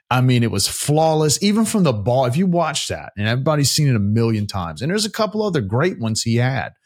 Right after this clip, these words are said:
but the, even the ball going through the net and the net just coming up perfectly through the rim, dude, and it was just effortless and everything, full extension and all that stuff.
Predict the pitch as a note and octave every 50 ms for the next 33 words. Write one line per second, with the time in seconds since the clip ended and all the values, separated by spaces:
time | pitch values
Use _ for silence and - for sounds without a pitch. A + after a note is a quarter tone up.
0 | _ - - - - - _ _ _ - C#3 - - C#3 - - - A3 A#3+ D4+
1 | C#4+ B3+ E3 A#2+ F#2+ C#3+ D3+ E3 F3 F3 E3 D3 D3+ D3+ C#3+ C#3 - D#3 C#3 A#2+
2 | A#2+ A#2 A#2+ C3 A#2+ G#2+ - - A2+ G#2+ G#2+ G#2+ A2+ A#2+ C3 C#3 C3 - - A2
3 | A#2+ A2 - - - C#3+ B2+ A#2 G#2+ G#2 G2 - - - - C#3 D3 C3+ - C#3+
4 | B2+ - C3+ B2 B2 - B2+ B2 A#2 G#2 G2+ A2 G#2+ G#2 G2 F#2+ E2+ G2+ G2 G2+
5 | F#2+ - - - - - - _ C3 B2+ B2+ C#3 C#3+ D3 C3 A#2 G#2+ F2+ F#2 G2+
6 | F#2 - - - - G#2 A#2+ C#3 B2+ - G#2+ F2+ - - D2+ C#2 - - - -
7 | _ _ _ _ C3 B2+ - C#3 D#3 F3+ F3 D#3+ D3 A#2+ - G#2+ G2 - - -
8 | D#3+ F3 E3+ E3+ E3 - - - - D3 C#3+ C#3 - - B2+ A#2+ F#2 B2+ D3+ E3
9 | D#3 D3 B2+ - - - - C3 A2+ A2